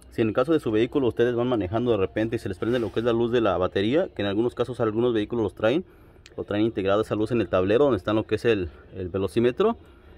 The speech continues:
Ahí cuenta con una luz y un icono de un recuadro marcando una batería dibujada.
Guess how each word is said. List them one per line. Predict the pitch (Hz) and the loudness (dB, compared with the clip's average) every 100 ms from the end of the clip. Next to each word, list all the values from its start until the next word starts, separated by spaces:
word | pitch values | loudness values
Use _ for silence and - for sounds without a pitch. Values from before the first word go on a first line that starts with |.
| - 104 | -10 -8
Ahí | |
cuenta | 104 117 123 | -2 0 0
con | 104 | 2
una | 110 120 113 | 2 4 4
luz | 127 131 | 2 0
y | 107 | 0
un | 110 | 2
icono | 110 117 104 | 2 2 2
de | 92 | 2
un | 101 117 117 113 | 0 -2 -4 -4
recuadro | 101 110 113 135 139 | 0 2 4 2 -2
marcando | 101 90 107 110 | -4 -2 0 2
una | 110 101 | 2 0
batería | 90 98 101 104 | 0 -2 0 0
dibujada. | 104 101 175 139 | 0 0 0 0